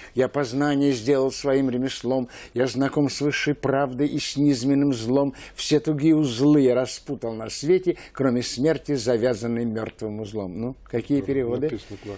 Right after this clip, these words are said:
Speaker 1: То есть
Speaker 2: классно.
Speaker 1: он стал совершенно другим поэтом.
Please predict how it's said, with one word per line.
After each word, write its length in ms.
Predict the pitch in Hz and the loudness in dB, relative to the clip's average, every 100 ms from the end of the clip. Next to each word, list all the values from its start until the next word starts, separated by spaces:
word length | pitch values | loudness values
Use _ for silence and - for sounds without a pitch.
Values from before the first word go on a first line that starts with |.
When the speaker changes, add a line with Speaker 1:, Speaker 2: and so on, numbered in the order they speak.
| - | 0
Speaker 1:
То 80 | 156 | 0
есть 160 | - | 2
Speaker 2:
классно. 160 | 175 208 | 0 0
Speaker 1:
он 80 | 208 | 0
стал 320 | - 202 208 | -2 0 0
совершенно 560 | - 190 - 190 185 | 0 -2 0 0 0
другим 400 | 165 160 151 156 | 0 -2 -2 -4
поэтом. 360 | 147 120 - 85 | -2 -6 -6 -14